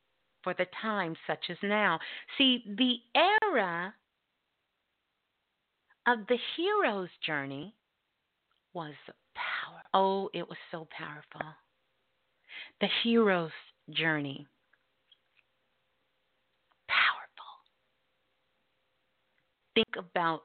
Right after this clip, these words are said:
everything that has evolved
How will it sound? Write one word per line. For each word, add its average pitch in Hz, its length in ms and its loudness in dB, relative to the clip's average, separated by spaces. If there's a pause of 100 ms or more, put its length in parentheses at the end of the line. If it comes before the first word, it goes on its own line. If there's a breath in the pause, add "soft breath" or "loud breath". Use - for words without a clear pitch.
(160)
everything 185 920 -4 (680 loud breath)
that 185 200 4
has 175 300 -4 (180)
evolved 180 800 2